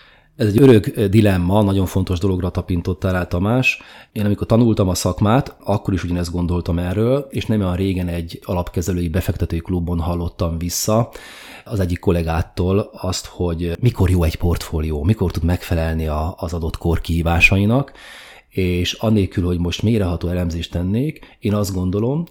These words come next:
saját magamból kiindulva is, de látva az ügyfeleink visszajelzését még inkább,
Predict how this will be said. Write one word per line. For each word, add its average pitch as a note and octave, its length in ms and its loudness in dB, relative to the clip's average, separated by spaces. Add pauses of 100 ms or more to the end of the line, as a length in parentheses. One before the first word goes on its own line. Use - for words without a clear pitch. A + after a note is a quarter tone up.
saját E2+ 340 0
magamból E2 380 4
kiindulva E2 560 2
is, A#2 280 0
de F#2 100 -2
látva G#2 360 2
az D#2+ 100 -2
ügyfeleink E2 440 -2
visszajelzését D#2+ 760 -4
még E2+ 200 0
inkább, A#2 440 0